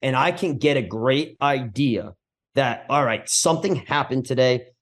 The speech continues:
something is not right, I will change, I will f-, change the script, throw it out, and basically say, "All right, guys, what game do you wanna play?"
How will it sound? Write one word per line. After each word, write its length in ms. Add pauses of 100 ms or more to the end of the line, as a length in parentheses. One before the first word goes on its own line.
(120)
something 640
is 200
not 400
right, 440 (640)
I 140
will 240
change, 380
I 120
will 140
f-, 120 (180)
change 340
the 60
script, 460
throw 360
it 80
out, 300 (440)
and 220
basically 360
say, 200
"All 140
right, 140
guys, 220
what 160
game 220
do 40
you 80
wanna 180
play?" 280